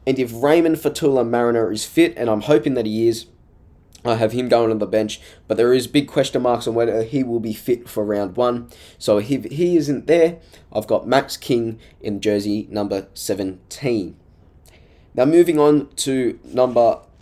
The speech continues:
uh, to spot, rather, number eleven in this year's ladder. I'm gonna put the Saint George Illawarra Dragons in eleventh. And I'm gonna predict a very similar season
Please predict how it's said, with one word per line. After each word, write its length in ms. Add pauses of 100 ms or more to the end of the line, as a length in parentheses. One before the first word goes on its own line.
uh, 240
to 200
spot, 400
rather, 260
number 280
eleven 420 (1200)
in 180
this 300
year's 340 (300)
ladder. 420 (680)
I'm 80
gonna 120
put 180
the 60
Saint 320
George 480
Illawarra 500
Dragons 880 (140)
in 400
eleventh. 800 (600)
And 100
I'm 60
gonna 140
predict 320
a 60
very 380
similar 360
season 760